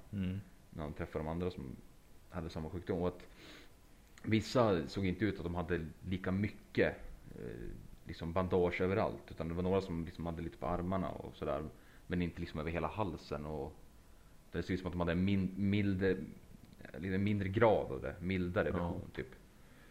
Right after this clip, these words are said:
Speaker 1: Så det
Speaker 2: Det,
Speaker 1: finns
Speaker 2: det,
Speaker 1: väl olika
Speaker 2: det kanske finns olika nivåer av det, liksom.
Speaker 1: Precis. Jag antar det i alla fall, eftersom det,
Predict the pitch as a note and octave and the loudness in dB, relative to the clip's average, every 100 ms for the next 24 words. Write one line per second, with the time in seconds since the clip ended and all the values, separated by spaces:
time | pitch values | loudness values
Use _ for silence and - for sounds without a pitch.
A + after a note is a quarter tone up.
0 | - - - - - - - F#2 F2 G#2+ | -20 -20 -20 -20 -20 -6 0 4 6 8
1 | G#2 G2+ G2+ G2 F#2 F2+ F2+ - - - | 8 6 8 8 8 6 0 -8 -20 -20
2 | - F#2 G2 G2 F2 F#2+ F#2 F2 E2 D#2+ | -4 0 4 4 4 2 2 0 -2 -2
3 | - D#2+ D2 C#2 C2+ - - - - E2+ | 2 2 2 0 -4 -10 -16 -14 -4 -2
4 | E2 E2 C#2 A#1 A1+ A#1 - - - - | 0 0 0 -2 -6 -10 -12 -16 -20 -2
5 | G#2 F#2 E2+ - - - - - - - | 0 0 -4 -8 -16 -20 -20 -20 -20 -20
6 | - - - G2 F#2+ G#2 F2 E2+ F2 F2 | -20 -8 0 2 4 4 4 2 0 0
7 | E2+ - F2 F2 E2+ | 0 -4 -4 -2 -2